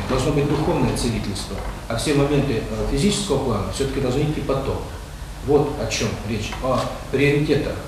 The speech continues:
Если я считаю, что главное – это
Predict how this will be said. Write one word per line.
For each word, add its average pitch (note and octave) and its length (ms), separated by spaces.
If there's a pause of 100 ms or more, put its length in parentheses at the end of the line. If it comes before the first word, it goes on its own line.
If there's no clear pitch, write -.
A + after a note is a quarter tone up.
(340)
Если F3 380
я D3 380 (240)
считаю, C#3+ 480
что C#3 180
главное – A#2 460
это A#2+ 100